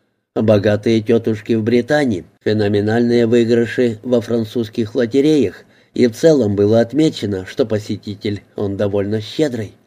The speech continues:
Разговор о мистере Ферренте к скрытому негодованию Алина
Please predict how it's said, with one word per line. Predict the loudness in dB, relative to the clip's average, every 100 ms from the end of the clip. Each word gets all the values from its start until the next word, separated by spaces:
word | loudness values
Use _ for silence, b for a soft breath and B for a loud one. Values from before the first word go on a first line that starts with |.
| _ _ _ _ _ _ -4
Разговор | 0 0 0 0 2 2 0
о | -2
мистере | 0 0 0 0 0
Ферренте | 2 0 2 0 -4 -6 -8 -18
к | -20
скрытому | -8 -2 -2 0 0
негодованию | 0 0 0 2 2 2 2 0 0
Алина | 0 0 0 -2 -8